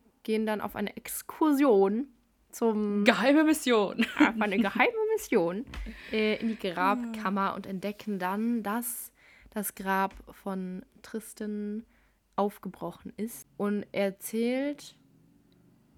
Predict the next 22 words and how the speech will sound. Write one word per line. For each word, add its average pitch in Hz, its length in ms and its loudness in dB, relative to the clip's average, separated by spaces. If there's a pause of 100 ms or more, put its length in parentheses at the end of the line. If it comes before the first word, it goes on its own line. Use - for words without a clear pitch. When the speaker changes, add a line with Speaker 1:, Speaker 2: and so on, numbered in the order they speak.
(200)
Speaker 1:
dann, 214 680 0 (840)
ich - 100 -20
glaube, 240 200 0
er 175 60 0
erzählt 202 340 -6
Merlin, 196 400 -2
dass 208 220 -6
es - 80 -10
ein, 190 240 -6 (240)
also 202 200 4
dass 220 160 0
es - 80 -2
auf 226 120 2
jeden 240 140 4
Fall 240 160 2
ein 208 400 0 (480)
Geist 220 380 4
von 226 100 -4
einem 196 200 -2
toten 220 420 -4
Mann 190 260 -2
ist, 254 500 -6